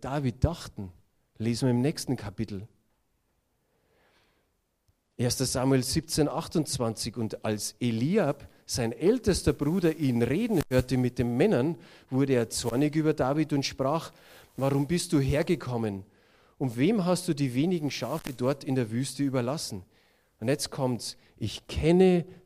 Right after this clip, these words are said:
deine Vermessenheit wohl und deines Herzens Bosheit. Du bist nur gekommen, um dem Kampf zuzusehen.“ Wow,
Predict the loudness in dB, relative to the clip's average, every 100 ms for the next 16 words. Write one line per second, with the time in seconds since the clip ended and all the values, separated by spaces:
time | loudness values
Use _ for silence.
0 | _ -6 0 2 2 2 2 4 4 2
1 | 0 0 -2 -4 -4 -6 -4 2 4 4
2 | 0 -8 _ _ _ -20 -4 -2 0 -2
3 | 0 0 0 -2 -4 -2 -2 -4 -2 2
4 | 2 0 -4 -6 -10 -20 _ _ _ _
5 | -2 0 0 6 6 6 0 0 2 4
6 | 4 2 0 -2 -2 -2 -4 0 0 0
7 | -4 -4 -4 -4 -6 -14 _ _ _ _
8 | _ _ _ _ _ _ _ _ _ _
9 | _ _ _ _ _ _ -2 0 2 0
10 | -2